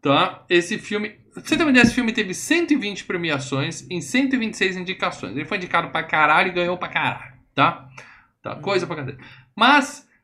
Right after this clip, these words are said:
Speaker 1: no Oscar, ele ganhou melhor
Speaker 2: É.
Speaker 1: cinematografia, tá?
Speaker 2: Fotografia, né?
Speaker 1: Fotografia. Melhor maquiagem,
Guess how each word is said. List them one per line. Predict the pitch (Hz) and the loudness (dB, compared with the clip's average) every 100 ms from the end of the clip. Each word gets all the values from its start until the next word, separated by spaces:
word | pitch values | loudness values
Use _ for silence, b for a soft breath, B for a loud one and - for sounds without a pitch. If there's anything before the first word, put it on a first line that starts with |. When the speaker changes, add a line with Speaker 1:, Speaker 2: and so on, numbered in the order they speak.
| - | -8
Speaker 1:
no | 220 233 320 - - - | 0 2 2 -2 -8 -2
Oscar, | 208 233 - 131 127 135 - | -2 -2 -2 -2 -2 -6 0
ele | 190 185 | 0 2
ganhou | 226 180 131 | 2 4 4
melhor | 151 151 196 233 - | 2 2 0 0 -4
Speaker 2:
É. | |
Speaker 1:
cinematografia, | - 156 302 262 226 196 - 165 156 131 127 127 113 156 233 - - _ _ _ - | -8 2 6 6 4 2 0 0 0 0 -2 -4 -2 -2 -4 -14 -20 _ _ _ -10
tá? | 104 127 220 - - - | -4 -4 -6 -12 -20 -14
Speaker 2:
Fotografia, | 226 277 262 - - 92 | -8 -6 -6 -10 -18 -14
né? | 175 | -10
Speaker 1:
Fotografia. | 190 156 139 127 - - B B | -8 -4 -4 -4 -8 -12 B B
Melhor | 190 208 208 190 | -2 2 2 2
maquiagem, | 180 180 131 113 123 170 269 - | 0 4 4 4 2 0 -4 -6